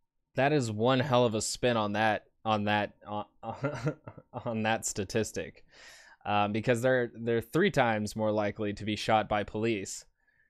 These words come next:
So that, that's, um, that was a very interesting spin on that, um, because if they're twenty-three percent less likely,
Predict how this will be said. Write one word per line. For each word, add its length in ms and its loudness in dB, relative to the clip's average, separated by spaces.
So 180 0
that, 220 -2
that's, 320 0
um, 440 2
that 100 0
was 140 4
a 40 0
very 520 6
interesting 600 -2
spin 380 -2
on 140 0
that, 360 -2
um, 260 -4
because 280 -4
if 80 -8
they're 140 -4
twenty-three 560 -6
percent 480 -8
less 260 -4
likely, 520 -8